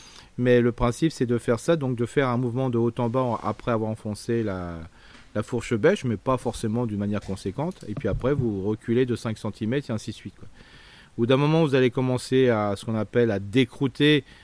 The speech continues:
voire à enlever ce socle complètement, euh, voilà, euh, très, très dur, cimenté là. Et c'est là-dessus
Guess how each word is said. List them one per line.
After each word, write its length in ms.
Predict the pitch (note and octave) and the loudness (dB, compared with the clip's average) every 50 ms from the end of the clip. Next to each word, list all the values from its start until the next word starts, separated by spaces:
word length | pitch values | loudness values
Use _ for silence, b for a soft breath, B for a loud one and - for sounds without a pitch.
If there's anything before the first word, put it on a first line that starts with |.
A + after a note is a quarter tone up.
| B B B B B B B | B B B B B B B
voire 340 | A2+ A#2+ C3+ C#3 C#3+ C#3+ C3 | 0 2 4 6 6 4 4
à 40 | A#2+ | 4
enlever 340 | A2+ A#2+ B2+ B2+ A#2+ C#3 C#3 | 2 2 2 4 4 4 4
ce 140 | - - A#2+ | 4 2 -2
socle 580 | - - - F3+ E3+ D#3 - - B2 A#2 G#2+ G2 | -2 0 4 4 4 4 4 2 2 2 2 2
complètement, 840 | - - A#2 - B2+ A#2 A2+ - B2+ B2+ B2 B2+ B2+ B2 A#2+ A2+ | 0 -4 -4 0 0 -2 0 0 0 0 2 2 2 2 0 0
euh, 280 | G#2+ G2+ G2+ G2 G2 G2 | 0 0 0 0 0 0
voilà, 340 | F#2+ G#2+ A2 A#2+ A#2+ A#2 A2 | 0 0 0 0 0 0 0
euh, 500 | G#2 G2+ G2 F#2+ F#2+ F#2 F2+ F2 F2 E2+ - | -2 -2 -2 -2 -4 -4 -4 -6 -6 -8 -10
très, 240 | - - - G#2+ G2+ | -6 -2 -2 -2 -2
très 200 | - - A2+ G2+ | -2 -2 -4 -4
dur, 360 | - - A2 G#2+ B2+ D#3+ E3 | -4 -4 -6 -4 -2 -2 -4
cimenté 540 | - - A#2 G#2+ A2+ G#2+ G2+ - D#3 F#3 G3+ | -4 -2 -2 0 0 0 0 0 2 2 2
là. 160 | D#3 E3+ G#3 - B B B B B B B B B B B B | 2 0 -4 -8 B B B B B B B B B B B B
Et 120 | B2 B2 A#2 | 0 0 2
c'est 180 | - - C3+ | 2 4 4
là-dessus 460 | B2+ B2+ B2+ - - - F3 F#3+ G3 | 6 6 4 4 2 4 4 4 4